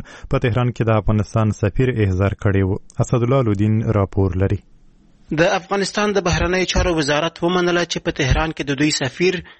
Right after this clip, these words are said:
Speaker 2: د ایران په ضد د افغانانو د سوله ییزو مظاهرو او اعتراضونو په غبرګون کې احضار شوی دی. دغه وزارت په یوه خبرپاڼه کې ویلي، افغان سفیر ایراني چارواکو ته څرګنده کړې چې مظاهره د هر افغان حق دی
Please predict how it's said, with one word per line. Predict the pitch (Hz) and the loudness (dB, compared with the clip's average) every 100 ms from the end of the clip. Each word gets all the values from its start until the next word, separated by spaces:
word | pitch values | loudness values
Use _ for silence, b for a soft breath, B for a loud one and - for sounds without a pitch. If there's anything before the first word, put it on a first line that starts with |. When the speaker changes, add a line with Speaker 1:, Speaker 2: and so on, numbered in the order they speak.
| B 147 | B -4
Speaker 2:
د | |
ایران | 151 160 160 180 | -2 0 0 -2
په | 175 151 | -2 -2
ضد | 156 151 | -2 -2
د | 156 | -2
افغانانو | 143 139 135 147 175 175 | -2 -2 -2 0 0 0
د | 151 | -2
سوله | 143 156 147 | -2 -2 0
ییزو | 156 156 | 0 2
مظاهرو | 160 139 135 127 143 175 | 0 0 0 0 0 2
او | 165 | 2
اعتراضونو | 147 - 147 135 156 170 | 0 -2 -2 0 0 0
په | 156 | -2
غبرګون | 131 135 131 143 185 | -2 -2 -2 0 0
کې | 165 131 123 | 0 -2 -2
احضار | 120 117 127 123 | -2 0 0 0
شوی | - 131 131 131 | -2 0 0 0
دی. | 135 143 143 - _ _ b _ | 0 -2 -4 -10 _ _ b _
دغه | 139 143 135 | -4 -2 0
وزارت | 135 131 135 147 | 0 0 0 -2
په | - | -2
یوه | 143 135 | -2 -2
خبرپاڼه | 123 135 - 156 160 | -2 -4 -2 -2 -2
کې | - 139 | -2 0
ویلي، | 139 147 175 185 170 b b | 2 2 2 0 -2 b b
افغان | - 147 151 180 | -4 -2 0 -2
سفیر | 165 175 180 180 | -2 -4 -2 0
ایراني | 170 156 156 | 0 0 0
چارواکو | 165 165 156 170 170 | 0 -2 0 -2 -2
ته | - | -6
څرګنده | 156 147 143 143 139 | -4 -4 -2 -2 -2
کړې | 135 190 190 | -2 -2 -2
چې | - 185 180 | -2 0 0
مظاهره | 147 147 135 151 170 | 0 0 0 -2 -2
د | 156 | -2
هر | 160 160 | -2 -2
افغان | 147 135 165 160 | -4 -4 -2 0
حق | 135 175 135 | -2 -4 -2
دی | 131 | -2